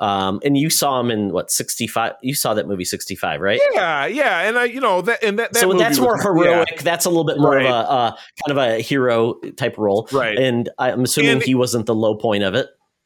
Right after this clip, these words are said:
Speaker 2: No, and he's done, he's done a couple of goofy comedies, which I am now forgetting, where he was a,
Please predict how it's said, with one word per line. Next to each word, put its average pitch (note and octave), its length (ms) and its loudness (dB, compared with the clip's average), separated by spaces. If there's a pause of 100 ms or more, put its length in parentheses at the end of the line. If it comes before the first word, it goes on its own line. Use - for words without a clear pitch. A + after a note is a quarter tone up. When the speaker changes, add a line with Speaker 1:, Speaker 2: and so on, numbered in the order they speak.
(120)
Speaker 2:
No, D#3+ 320 0
and F#3+ 100 0
he's C4+ 180 0
done, G3+ 240 -2
he's G3+ 280 -6
done C#3 200 -2
a A2+ 60 -6
couple A#2+ 300 -8
of G2+ 80 -14
goofy G#2 320 -10
comedies, F#2+ 500 -12
which G2 160 -14
I F#2+ 80 -10
am F2+ 120 -12
now F2+ 160 -10
forgetting, F2 520 -12
where F2 100 -12
he G2 140 -10
was F2+ 220 -12
a, F2+ 100 -10